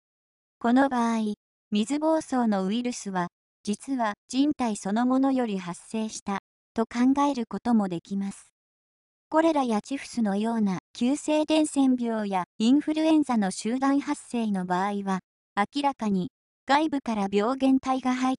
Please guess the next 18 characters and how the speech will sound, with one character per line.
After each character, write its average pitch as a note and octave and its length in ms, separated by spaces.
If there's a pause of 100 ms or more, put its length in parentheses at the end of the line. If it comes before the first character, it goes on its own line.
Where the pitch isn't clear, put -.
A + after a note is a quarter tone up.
た G#3+ 140
と F3 180 (160)
考 B3+ 320
え C4+ 120
ら C4+ 100
れ C4+ 120
ま C4+ 120
す - 160
が、 F3+ 160 (420)
抗 B3+ 160
生 D4+ 300
物 D4 180
質 - 160
漬 C#4+ 280
け C#4+ 120
に C4+ 140
な C#4 140
っ - 0